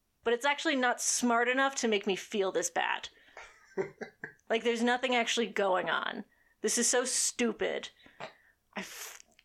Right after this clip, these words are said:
Speaker 1: God, I really, like, <laughs> I, <laughs> like, oh my God.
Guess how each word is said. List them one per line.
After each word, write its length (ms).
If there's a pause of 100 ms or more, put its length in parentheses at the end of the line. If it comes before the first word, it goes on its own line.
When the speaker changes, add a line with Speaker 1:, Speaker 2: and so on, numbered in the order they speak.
(120)
Speaker 1:
God, 540
I 220
really, 640
like, 380 (420)
<laughs> 380
I, 280 (300)
<laughs> 360
like, 280 (280)
oh 200
my 220
God. 400